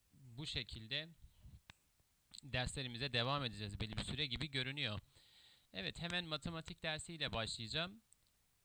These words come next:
Soruları lütfen birlikte okuyalım. Ve, e, ondan sonra mantığını kavramaya çalışalım. Şimdi soruya baktığımızda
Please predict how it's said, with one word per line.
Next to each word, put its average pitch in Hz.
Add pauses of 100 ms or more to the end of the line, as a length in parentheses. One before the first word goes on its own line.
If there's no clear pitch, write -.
(880)
Soruları 160
lütfen 165
birlikte 160
okuyalım. 156 (1600)
Ve, 143 (100)
e, 120
ondan 143
sonra 147
mantığını 139
kavramaya 107
çalışalım. 117 (840)
Şimdi 175
soruya 165
baktığımızda 170